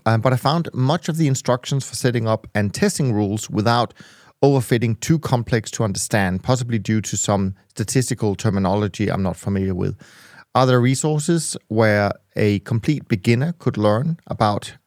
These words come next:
relevant statistical concepts as sort of an intro to Rob's book? And question number two, uh, I've heard the topic of trend following on single stocks discussed often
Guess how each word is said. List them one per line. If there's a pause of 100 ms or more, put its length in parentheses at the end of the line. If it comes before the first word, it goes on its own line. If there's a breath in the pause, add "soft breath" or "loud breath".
relevant
statistical
concepts (100)
as
sort
of
an
intro
to
Rob's (260)
book? (560 loud breath)
And
question
number
two, (520 loud breath)
uh,
I've
heard
the
topic
of
trend
following
on
single
stocks
discussed
often